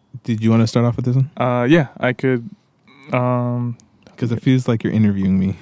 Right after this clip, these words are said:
Speaker 2: <laughs> Okay. I guess play sports. Um, I, I mean, I guess recently, no, I don't play.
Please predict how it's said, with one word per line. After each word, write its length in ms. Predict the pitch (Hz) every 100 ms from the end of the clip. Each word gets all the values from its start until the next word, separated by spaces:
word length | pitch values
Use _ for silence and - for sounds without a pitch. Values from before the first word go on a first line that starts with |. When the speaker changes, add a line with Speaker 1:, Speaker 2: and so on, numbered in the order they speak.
| -
Speaker 2:
<laughs> 760 | - - - 185 - 269 180 190
Okay. 320 | - 139 127 113 - - - - - - -
I 40 |
guess 160 | 135 127
play 180 | - 120
sports. 640 | - - - - - _ _ _ _ -
Um, 440 | 127 127 127 127 -
I, 80 | 131 127
I 40 | 143
mean, 380 | 143 135 120 127 _ _
I 80 | -
guess 260 | 131 147 - - _ -
recently, 420 | 131 151 135 120
no, 260 | 113 120 120
I 60 |
don't 280 | 113 113 107
play. 480 | - 120 113 123 127